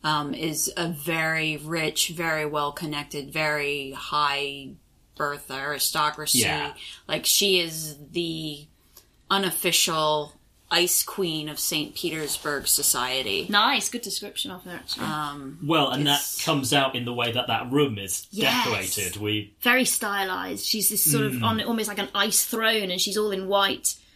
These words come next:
Speaker 3: Um, and there's sort of wind sort of blow. It sounds like this chilly wind kind of blowing around, and it just looks like the most icy palace you've ever seen.
Speaker 2: Yeah.
Speaker 3: And there is
Speaker 1: And
Speaker 3: a bit
Speaker 1: why
Speaker 3: of
Speaker 1: you would sit in a room like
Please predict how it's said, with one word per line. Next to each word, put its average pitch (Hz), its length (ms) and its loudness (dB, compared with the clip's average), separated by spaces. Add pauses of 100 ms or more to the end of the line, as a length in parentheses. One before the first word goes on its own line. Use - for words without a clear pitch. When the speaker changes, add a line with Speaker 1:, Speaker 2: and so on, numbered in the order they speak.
(180)
Speaker 3:
Um, 180 400 -4
and 190 120 0
there's 190 180 0 (280)
sort 202 220 -2
of 190 160 -8 (260)
wind 208 720 0
sort 185 200 0
of - 220 -10
blow. 208 300 4
It - 320 -4
sounds 214 380 2
like 185 120 -4
this - 160 -4
chilly 196 360 0
wind 202 400 0
kind 185 120 -4
of 180 80 -4
blowing 180 280 -2
around, 185 260 2
and 180 100 0
it - 80 -4
just - 160 4
looks - 160 -2
like - 200 0
the 214 100 -6
most 190 380 -2
icy 196 340 2
palace 185 460 0
you've 190 80 -4
ever 185 160 -4
seen. 202 500 -2 (420)
Speaker 2:
Yeah. 131 220 4
Speaker 3:
And 214 80 4
there 233 100 4
is 254 120 6
Speaker 1:
And - 40 4
Speaker 3:
a - 20 2
bit 180 80 0
Speaker 1:
why 185 140 6
Speaker 3:
of 208 40 0
Speaker 1:
you 190 140 2
would 165 160 -2
sit - 320 0
in 165 80 -6
a 147 40 -6
room 165 500 -8
like 147 200 -8